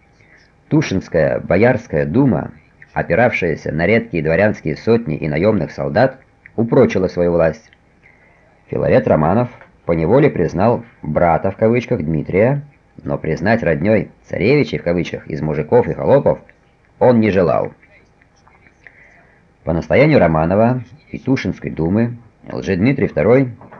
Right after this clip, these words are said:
велел повесить двух «царевичей» в кавычках на дороге из Тушина в Москву. Казнь «царевичей» в кавычках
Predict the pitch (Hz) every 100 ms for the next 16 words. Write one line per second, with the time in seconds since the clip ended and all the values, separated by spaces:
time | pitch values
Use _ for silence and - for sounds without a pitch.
0 | - - 80 135 147 151 156 113 78 69
1 | 110 110 82 80 107 117 135 - 135 143
2 | - - 82 78 101 120 127 - - 107
3 | 113 107 80 87 - 62 50 98 _ _
4 | _ _ _ _ _ _ _ _ - 117
5 | 123 80 69 71 117 156 123 - - 78
6 | 69 - - -